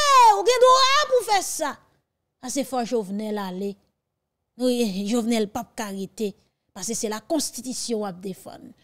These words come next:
Je ne jodi a mandem pour la constitution, comme si bagay ça existe encore dans le pays d'Haïti. Mais Jovenel Moïse, t'es toujours prend sang. Il prend temps, malgré tout désordre qui t'a fait, il était pas là avec population.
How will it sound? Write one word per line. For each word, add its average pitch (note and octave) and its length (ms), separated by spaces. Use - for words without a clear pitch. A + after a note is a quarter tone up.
Je G#3+ 120
ne G#3+ 140
jodi G3+ 400
a G3 80
mandem A3 420
pour A3 120
la G#3+ 120
constitution, G#3 800
comme A3 160
si - 120
bagay G3 340
ça F#3 200
existe F3+ 400
encore G3 280
dans G#3 100
le F3 40
pays G3 220
d'Haïti. - 480
Mais F4 120
Jovenel F#4 440
Moïse, D#4 380
t'es D4+ 120
toujours C#4+ 300
prend B3+ 180
sang. G#3+ 360
Il B3+ 100
prend C4 200
temps, B3 320
malgré C#4+ 500
tout F4+ 140
désordre C4 800
qui C#4+ 100
t'a A#3+ 160
fait, C4+ 460
il B3 60
était C4 160
pas C4 240
là A3 120
avec G#3 280
population. F#3+ 840